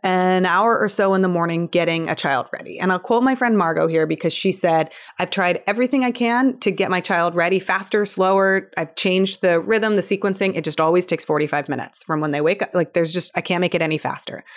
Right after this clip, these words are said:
So there's getting the child ready, and then there's getting yourself ready. And there's the commuting. You may have a nanny that comes to your house. So let's say you wake up at six thirty, you get your child ready for the day,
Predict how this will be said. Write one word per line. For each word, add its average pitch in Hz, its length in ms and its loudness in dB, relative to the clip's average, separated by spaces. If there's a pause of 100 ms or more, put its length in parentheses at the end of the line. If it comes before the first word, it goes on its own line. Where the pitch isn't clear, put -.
(280)
So - 120 -4
there's 220 220 2
getting 233 320 4
the 233 80 2
child 156 380 -2
ready, 160 260 0
and 208 100 2
then 226 80 4
there's 233 200 2
getting 202 360 0
yourself 151 480 -2
ready. 170 320 -2 (1040)
And 202 540 2
there's 190 500 2
the 180 280 0 (260)
commuting. 175 580 0 (200)
You 208 180 2
may 208 140 4
have 233 160 2
a 240 40 2
nanny 208 360 4
that 185 140 0
comes 175 240 -2
to 175 120 -2
your 151 140 2
house. 185 560 -4 (560)
So - 140 0
let's 190 260 2
say 208 120 2
you 202 120 2
wake 170 220 2
up 202 80 -2
at 226 140 -4
six - 260 -4
thirty, 165 300 0
you 160 260 -4
get 147 160 -2
your 190 140 -2
child 170 400 -2
ready 160 260 0
for 175 160 -2
the 160 140 0
day, 156 420 2